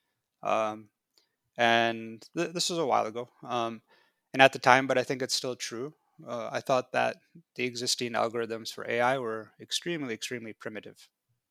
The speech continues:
So, I mean, they can do powerful things, but th-, still very, very primitive, very, very simple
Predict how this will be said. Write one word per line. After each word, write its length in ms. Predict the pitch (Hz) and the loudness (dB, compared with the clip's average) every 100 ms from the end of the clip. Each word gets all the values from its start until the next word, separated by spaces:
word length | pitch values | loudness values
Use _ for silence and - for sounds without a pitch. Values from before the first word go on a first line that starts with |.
| _ _ - | _ _ -12
So, 260 | 104 113 _ 143 | -10 -10 _ -2
I 40 | |
mean, 100 | 147 | 2
they 80 | 151 | 2
can 140 | 165 | 2
do 80 | 180 | 0
powerful 360 | 160 143 131 127 | 6 6 4 -2
things, 280 | 156 190 | -2 -4
but 260 | - 117 - _ _ - | -4 -6 -6 _ _ -20
th-, 160 | 107 | -8
still 340 | - - 147 120 | -6 -2 -2 -2
very, 260 | 120 113 | 0 0
very 180 | 110 107 | -2 -8
primitive, 420 | - 113 110 110 | -6 -10 -8 -8
very, 220 | 117 117 110 | -2 -2 -2
very 160 | 107 | -2
simple 460 | - 110 - 101 | -2 -2 -14 -16